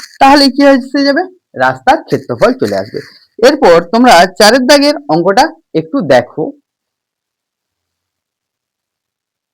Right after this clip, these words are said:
দেখো তোমরা চারের দাগের অঙ্কটা কি বলেছে, মিহিরদের আয়তাকার বাগানের দৈর্ঘ্য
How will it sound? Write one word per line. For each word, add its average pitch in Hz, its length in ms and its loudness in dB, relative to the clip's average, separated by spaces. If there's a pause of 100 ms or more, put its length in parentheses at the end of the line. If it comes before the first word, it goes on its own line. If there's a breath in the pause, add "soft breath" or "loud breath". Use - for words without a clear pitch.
(1200)
দেখো 226 260 -2
তোমরা 156 280 -2 (340)
চারের 220 260 0
দাগের 294 200 0
অঙ্কটা 160 360 -2 (300)
কি 214 100 -12
বলেছে, 131 360 -4
মিহিরদের 233 560 -2
আয়তাকার 247 520 -4
বাগানের 165 440 -4
দৈর্ঘ্য 220 380 -4